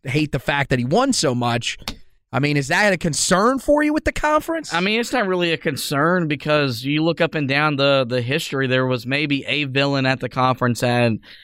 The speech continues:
Speaker 2: at most. Um, and there were some years, like in the mid two thousands, you didn't really have a villainous head coach because Carolina and Duke were beating the crap out of everybody.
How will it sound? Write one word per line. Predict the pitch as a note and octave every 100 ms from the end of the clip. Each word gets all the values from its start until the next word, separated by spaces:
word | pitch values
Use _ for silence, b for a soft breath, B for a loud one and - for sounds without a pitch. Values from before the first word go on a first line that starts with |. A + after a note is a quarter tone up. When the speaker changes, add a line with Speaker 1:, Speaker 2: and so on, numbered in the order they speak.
| B _ -
Speaker 2:
at | C#3+ C#3 C#3+
most. | C3+ C3 F#2 - - b b _
Um, | A2+ B2+ C#3
and | C3
there | C3 D3+
were | D3
some | - D3 D3+
years, | D3 D#3 D3
like | C#3
in | C3
the | B2+
mid | C3 C#3+
two | - C3+
thousands, | B2 B2+ D#3+ C#3+ B2+ G#2+
you |
didn't | D3+ E3+
really | D#3 C#3
have | C#3+
a | B2+
villainous | G#2+ A#2+ C3+ C3+ C3 -
head | B2 A#2
coach | A#2+ B2+ - - B B B B -
because | A#2+ C#3 C3+ A2+ -
Carolina | B2+ C#3+ C#3 C3+ C#3
and | C3
Duke | A#2 C3 C#3
were |
beating | A#2 B2+ A#2
the | B2+
crap | C3 B2+ B2
out | C3
of |
everybody. | B2+ B2+ A#2+ A#2+ C3+